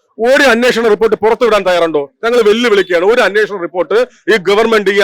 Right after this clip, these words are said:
ആരോഗ്യ വകുപ്പ് അന്വേഷിച്ചിട്ടുള്ള ഏതെങ്കിലും ഒരു റിപ്പോർട്ട് പുറത്തുവിടാൻ വേണ്ടി തയ്യാറുണ്ടോ? ഇത് ചുമ്മാ ആൾക്കാരെ കണ്ണിൽ പൊടിയിടാനുള്ള ഒരു ഗൂഢതന്ത്രം മാത്രമാണ് ഇതുള്ളത്. ഇത്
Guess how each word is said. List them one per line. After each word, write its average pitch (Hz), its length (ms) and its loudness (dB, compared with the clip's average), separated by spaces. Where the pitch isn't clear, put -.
ആരോഗ്യ 214 340 2
വകുപ്പ് 196 300 0
അന്വേഷിച്ചിട്ടുള്ള 185 480 -4
ഏതെങ്കിലും 247 380 2
ഒരു 196 60 2
റിപ്പോർട്ട് 208 280 -2
പുറത്തുവിടാൻ 180 380 -2
വേണ്ടി 151 160 -10
തയ്യാറുണ്ടോ? 127 320 -6
ഇത് 294 180 0
ചുമ്മാ 262 240 0
ആൾക്കാരെ 247 440 0
കണ്ണിൽ 208 340 -2
പൊടിയിടാനുള്ള 190 720 -2
ഒരു 214 120 2
ഗൂഢതന്ത്രം 214 680 0
മാത്രമാണ് 175 420 -4
ഇതുള്ളത്. 143 320 -4
ഇത് 294 60 -2